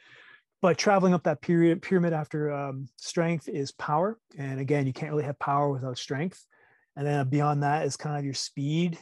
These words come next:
Uh, and you can't have speed without power. And of course, without strength and without mobility. And then the tip of that, that pyramid is kind of your overspeed training. And that's where kind of those, those products would kind of come in. That's how I look at it, at least. Um,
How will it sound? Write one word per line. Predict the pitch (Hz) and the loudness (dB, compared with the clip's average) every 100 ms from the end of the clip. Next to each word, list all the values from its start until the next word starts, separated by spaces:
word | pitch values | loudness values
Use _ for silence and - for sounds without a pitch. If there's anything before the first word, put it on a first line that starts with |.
| - - | -14 -14
Uh, | 127 131 | -10 -8
and | 123 | -8
you | 120 | -8
can't | - 147 | -4 -2
have | 139 | -2
speed | - 139 139 143 | -2 2 2 2
without | 135 135 131 | 0 -2 -4
power. | - 135 131 170 | -4 -2 0 0
And | 131 | -2
of | 113 | -6
course, | 113 120 - _ | -10 -10 -12 _
without | 117 110 | -10 -10
strength | - 127 180 | -8 -4 -4
and | 120 | -4
without | 110 | -8
mobility. | 113 110 127 156 202 - - - _ | -8 -6 -2 0 0 -2 -20 -20 _
And | 151 | 0
then | 160 160 | 2 2
the | 143 | 0
tip | - 220 | 0 2
of | 180 | 4
that, | 165 156 | 2 2
that | 139 131 _ _ | -4 -10 _ _
pyramid | - 190 156 | 0 2 2
is | 143 135 | 0 -4
kind | - 151 | -10 -8
of | 139 127 | -6 -6
your | 131 - | -6 0
overspeed | 156 151 135 - 139 131 | 0 0 -4 -4 -2 -2
training. | - 139 131 127 | -4 -6 -4 -4
And | 143 269 302 | -2 -2 0
that's | 269 - | 0 2
where | 180 160 | 2 2
kind | - 160 | 0 -4
of | 143 135 | -4 -2
those, | 135 123 - - | -4 -4 -8 -12
those | 120 | -16
products | - 147 135 127 | -4 0 0 -2
would | 127 | -8
kind | - - | -10 -10
of | 123 | -10
come | - 131 | -6 -4
in. | 139 131 127 | -2 -2 -2
That's | 139 | -4
how | - 127 | -2 -2
I | 123 139 151 | 0 0 0
look | 131 - | 0 -4
at | 123 120 | -8 -8
it, | 139 | -6
at | 127 131 | -8 -6
least. | 127 131 - _ _ _ _ _ - | -6 -6 -10 _ _ _ _ _ -2
Um, | 147 143 143 139 | 2 4 2 0